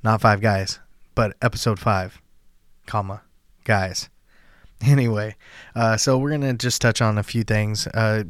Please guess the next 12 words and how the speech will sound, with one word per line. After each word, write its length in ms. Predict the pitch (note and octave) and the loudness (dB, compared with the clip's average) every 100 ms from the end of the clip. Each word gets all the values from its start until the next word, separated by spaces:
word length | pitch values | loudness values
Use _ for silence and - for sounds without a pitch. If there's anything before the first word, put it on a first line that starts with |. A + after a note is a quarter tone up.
| - | -8
pretty 160 | - C3+ | 0 2
much 180 | B2 A#2 | 2 -2
same 280 | - A2+ G#2+ | -2 -2 -2
format 420 | A#2 A2+ A2 G2 | -4 -2 -2 -4
still. 380 | - A2 A2 - - - - - | -4 -2 -4 -6 -16 -20 -20 -4
Uh, 200 | A2 G#2 | 0 0
we're 120 | G#2 | 0
gonna 180 | A2+ G#2+ | -2 -2
go 180 | G#2 G#2 | 0 -2
for 300 | - G#2+ G#2 | -2 -4 -2
past 400 | - A2+ G#2+ - | 0 0 0 -2
events 500 | G#2+ A2 A2 - - | -2 -2 -2 -4 -6